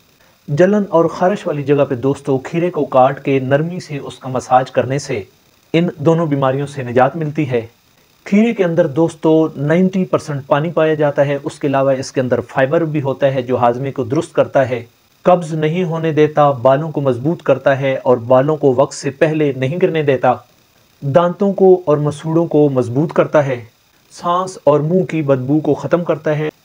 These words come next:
ये दोस्तों जिस्म में इंसुलिन बनाने में अहम किरदार अदा करता है और शुगर से बचाता है। गर्मियों में दोस्तों ख़ास तौर पे लू की वजह से अगर चेहरा झुलस जाए या साल के अंदर वैसे normally अगर आप चेहरे का मसाज करना चाहें,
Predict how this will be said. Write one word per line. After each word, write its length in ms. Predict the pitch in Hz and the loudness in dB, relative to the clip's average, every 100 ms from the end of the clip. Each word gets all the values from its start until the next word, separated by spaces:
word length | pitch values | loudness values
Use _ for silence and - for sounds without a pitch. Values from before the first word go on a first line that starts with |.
| - | -4
ये 160 | 165 202 | 0 4
दोस्तों 440 | 185 185 180 175 | 4 2 0 0
जिस्म 300 | 147 190 185 | 2 0 -2
में 260 | 165 160 156 | -6 -6 -4
इंसुलिन 540 | 160 - 165 170 180 | -6 -4 -2 2 2
बनाने 320 | 156 135 135 147 | 2 0 0 -2
में 120 | 139 | -4
अहम 340 | 139 147 165 | -4 -4 -4
किरदार 360 | 147 127 127 127 | -4 0 2 2
अदा 180 | 120 120 | 0 0
करता 300 | 120 113 143 | -2 0 0
है 220 | 131 131 127 | 0 -2 0
और 220 | 127 120 | 0 0
शुगर 380 | - 151 143 135 | -4 -6 0 -2
से 180 | - 123 | -2 -6
बचाता 400 | 113 120 110 156 | -2 0 0 0
है। 220 | 160 110 - _ _ _ - | 0 -6 -8 _ _ _ -10
गर्मियों 420 | 143 180 208 220 | 0 2 2 0
में 140 | 202 | 0
दोस्तों 340 | 160 165 180 165 | 0 -2 0 0
ख़ास 340 | - 180 190 - | 0 0 0 0
तौर 140 | 156 | 0
पे 120 | 151 143 | 0 -2
लू 180 | 160 | -2
की 140 | 165 147 | -2 -2
वजह 220 | 135 139 | -2 -4
से 140 | 139 | -6
अगर 200 | 139 139 | -2 -2
चेहरा 280 | 117 151 139 | -2 -2 0
झुलस 380 | 117 120 151 - | -2 -2 -2 0
जाए 220 | 139 117 110 _ _ _ - | -2 -2 -8 _ _ _ -6
या 240 | 131 147 160 160 | 0 2 0 -4
साल 400 | - - 156 170 | -10 0 2 2
के 120 | 170 160 | 0 -4
अंदर 380 | 135 143 156 156 - | -4 0 0 0 -6
वैसे 480 | 120 143 143 175 165 | -4 -2 -2 -4 -4
normally 420 | 151 165 190 196 | 0 2 2 0
अगर 180 | 139 139 | 2 4
आप 240 | 127 131 - | 4 2 -4
चेहरे 280 | 151 135 135 | -4 -4 -4
का 100 | 127 | -6
मसाज 360 | 120 123 117 | -4 -4 -2
करना 240 | 127 127 - | -2 -4 -4
चाहें, 280 | 147 113 | -8 -8